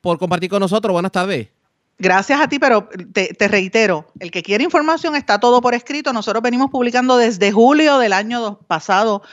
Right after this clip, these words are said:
Speaker 2: con motivo del, del, cuando el, hubo los pro-, las protestas del verano del dos mil diecinueve, pero más recientemente, ininterrumpidamente, hemos estado cubriendo desde el dos de febrero hasta el día de, de hoy.
Speaker 1: Gracias por compartir con nosotros. Buenas tardes.
Speaker 2: Igual a ti.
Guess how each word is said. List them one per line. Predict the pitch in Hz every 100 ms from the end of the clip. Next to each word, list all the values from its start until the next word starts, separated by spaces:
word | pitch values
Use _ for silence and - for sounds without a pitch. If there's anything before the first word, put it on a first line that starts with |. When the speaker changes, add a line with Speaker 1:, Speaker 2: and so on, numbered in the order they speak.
| - -
Speaker 2:
con | 196
motivo | 180 175 202 240
del, | 226 185 170
del, | 165 160 156 147 131
cuando | - 160 156
el, | 151 139
hubo | - 175
los | 208 226
pro-, | 220
las | 185 196
protestas | 175 156 208
del | 208
verano | 185 170 185
del | 202
dos | 185
mil | 180 170
diecinueve, | 208 220 202 202 190 - -
pero | 202 196
más | 196 247
recientemente, | 254 269 254 247 254 262 214 -
ininterrumpidamente, | 226 233 226 220 214 202 220 240 247 240
hemos | 214 233
estado | 220 208
cubriendo | 214 208 214 220
desde | 190 165 165
el | 160
dos | 185 214
de | 214
febrero | 214 202 220 214 180 - - -
hasta | 175 -
el | 156
día | 160 160
de, | 170 160 165
de | 151
hoy. | 139 127 - _ _ _ _ _ _ -
Speaker 1:
Gracias | 156 175 196
por | 185
compartir | 175 175 170
con | 175
nosotros. | 165 175 151
Buenas | 151 160
tardes. | 151 131
Speaker 2:
Igual | 147
a | 139
ti. | -